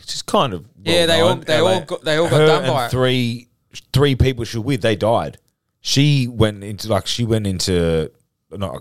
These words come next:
Speaker 1: I don't know.
Speaker 2: Anaphylactic shock.
Speaker 1: Yeah, whatever, anaphylactic, whatever the fuck it is.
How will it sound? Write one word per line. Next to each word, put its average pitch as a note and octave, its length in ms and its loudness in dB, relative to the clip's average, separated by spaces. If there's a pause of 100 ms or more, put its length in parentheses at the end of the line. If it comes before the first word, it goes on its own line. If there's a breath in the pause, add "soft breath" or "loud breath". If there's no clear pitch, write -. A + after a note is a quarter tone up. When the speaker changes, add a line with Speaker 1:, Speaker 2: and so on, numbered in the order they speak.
Speaker 1:
I F2+ 100 -2
don't F2+ 100 -6
know. D#2+ 180 -8
Speaker 2:
Anaphylactic C3+ 540 -8
shock. C3 320 -8
Speaker 1:
Yeah, F#2 260 -6
whatever, G2 340 -8
anaphylactic, F#2+ 500 -4
whatever G2 320 0
the E2+ 60 -8
fuck F2+ 200 -4
it D#2+ 80 -6
is. D#2 240 -4